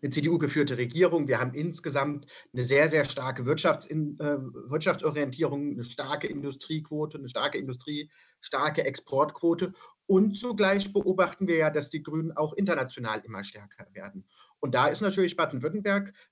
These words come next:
äh, mit elf Millionen Einwohnern auch ein spannender Fall, um zu gucken, okay, wie regieren denn die Grünen? Wir hatten noch in keinem O-E-C-D-Regierungsland, äh, eine grüne Koalition, außer, ich glaube, äh, in Lettland mal für zehn, äh, Monate.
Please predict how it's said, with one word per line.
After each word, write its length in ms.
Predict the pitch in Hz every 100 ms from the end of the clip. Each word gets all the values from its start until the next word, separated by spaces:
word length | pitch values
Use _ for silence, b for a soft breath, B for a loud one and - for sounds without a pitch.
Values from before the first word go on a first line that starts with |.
| -
äh, 120 | 143
mit 140 | 143
elf 200 | 165 190
Millionen 340 | 196 170 147 139
Einwohnern 500 | 127 147 175 170 -
auch 140 | 131
ein 120 | 127
spannender 500 | 120 104 127 147 143
Fall, 340 | 127 107 127 - b b
um 140 | - 139
zu 120 | 127
gucken, 240 | 131 170
okay, 200 | - 139
wie 60 | 139
regieren 400 | 196 190 170 131
denn 160 | 117 104
die 100 | -
Grünen? 300 | - 95 98
Wir 100 | 104
hatten 160 | 127
noch 120 | 139
in 80 | 123
keinem 320 | 120 123 160 156
O-E-C-D-Regierungsland, 1400 | 143 139 139 139 139 131 135 135 131 - 139 127 123 127
äh, 60 | 127
eine 200 | 123 123
grüne 300 | - 135 127
Koalition, 540 | 139 123 123 170 175
außer, 320 | 139 143 143
ich 120 | 117
glaube, 440 | - 131 127 131 127 B B -
äh, 220 | 135 131
in 380 | 131 127 123 123 -
Lettland 640 | 120 143 - 143 135 -
mal 160 | 127
für 160 | 123 147
zehn, 340 | - 123 131
äh, 80 | -
Monate. 640 | 123 131 160 147 - 156